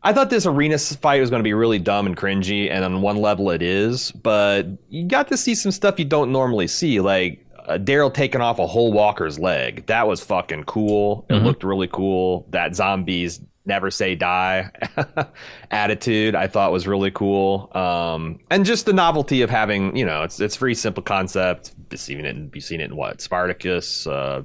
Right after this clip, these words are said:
Speaker 1: Ben-Hur, uh, Gladiators, lashing two
Speaker 2: Crowd
Speaker 1: dudes
Speaker 2: turning.
Speaker 1: together.
Speaker 2: Mm-hmm.
Speaker 1: Yeah, lashing
Speaker 2: Oh,
Speaker 1: two
Speaker 2: oh,
Speaker 1: guys.
Speaker 2: oh, yeah. Mm-hmm.
Speaker 1: Yeah, and then that, that too. Yeah, he had his Maximus moment
Speaker 2: Yeah,
Speaker 1: where,
Speaker 2: right.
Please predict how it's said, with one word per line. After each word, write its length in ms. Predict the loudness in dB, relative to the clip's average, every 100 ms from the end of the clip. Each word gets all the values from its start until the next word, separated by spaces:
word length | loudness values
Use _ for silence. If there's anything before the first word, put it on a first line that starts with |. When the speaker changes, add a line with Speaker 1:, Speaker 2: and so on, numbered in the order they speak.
| -6
Speaker 1:
Ben-Hur, 760 | -6 -4 -2 -2 -2 -2 -4 -8 -20 -20 _
uh, 140 | -8 -6
Gladiators, 960 | -2 0 0 -2 -2 -2 0 0 0
lashing 380 | 2 2 0 2
two 80 | 4
Speaker 2:
Crowd 260 | 4 4
Speaker 1:
dudes 140 | 2 2
Speaker 2:
turning. 140 | 4
Speaker 1:
together. 580 | 4 4 2 0 -2 -6 -20 -4
Speaker 2:
Mm-hmm. 320 | -2 0 -4 -4
Speaker 1:
Yeah, 320 | 0 2 2 2
lashing 320 | 6 6 8
Speaker 2:
Oh, 140 | 8
Speaker 1:
two 40 | 8
Speaker 2:
oh, 140 | 8 6
Speaker 1:
guys. 40 | 6
Speaker 2:
oh, 160 | 4
yeah. 140 | 2 0 -6 _ -4
Mm-hmm. 160 | -2 -2 -4 _ _ _ _
Speaker 1:
Yeah, 200 | 2 4
and 120 | 6
then 180 | 6 6
that, 180 | 6 6
that 200 | 6 4
too. 220 | 4 2
Yeah, 240 | 6 6 4
he 140 | 4
had 100 | 4
his 140 | 4 2
Maximus 500 | 0 -2 -2 -4 -2
moment 200 | 0 2
Speaker 2:
Yeah, 220 | 2 2
Speaker 1:
where, 480 | 0 0 2 2 2
Speaker 2:
right. 100 | 0